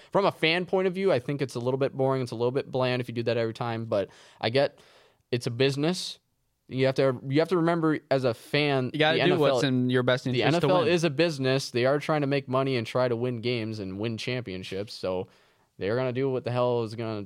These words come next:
Speaker 1: make them win the game. If that's tush push every time on the one, so be it. But I'm a little bit of a hater just because they do it so well against any team, and it's a little bit annoying to watch. But moving on along that, uh, let's compare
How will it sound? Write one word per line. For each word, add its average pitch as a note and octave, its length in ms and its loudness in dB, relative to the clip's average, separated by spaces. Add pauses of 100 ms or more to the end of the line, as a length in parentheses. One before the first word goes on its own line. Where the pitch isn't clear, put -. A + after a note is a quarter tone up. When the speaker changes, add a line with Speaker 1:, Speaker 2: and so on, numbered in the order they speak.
Speaker 1:
make A2 240 -6
them G#2 220 -6
win A2 140 -4
the G2 60 -8
game. G2 300 -2
If F2+ 200 -10
that's G#2+ 260 -2
tush - 260 -2
push D#3 240 0
every D3+ 160 -2
time D#3+ 240 0
on D#3 60 0
the C#3 80 2
one, F#3+ 300 0 (440)
so - 320 0
be C3 160 0
it. F2+ 240 -6
But G2 260 -2 (540)
I'm B2+ 140 0
a B2 40 0
little B2+ 200 4
bit C3 100 4
of B2+ 80 2
a C3 60 4
hater B2 260 0
just A2+ 160 -10
because A2 220 -8
they A2 80 -6
do G#2+ 100 -6
it G2 80 -6
so G#2 100 -6
well G2 280 -2
against G2 400 -8 (180)
any G2+ 160 -8
team, G2 300 -8
and F2 100 -10
it's - 220 -14 (100)
a F#2 60 -4
little G2 180 -8
bit G2 140 -6
annoying F2 300 -10
to D#2+ 40 -12
watch. E2 300 -8
But F2 160 -4 (400)
moving F3+ 180 2
on E3 80 4
along C#3 240 2
that, B2 300 4
uh, A2+ 240 4 (420)
let's C#3+ 260 2
compare D#3+ 600 2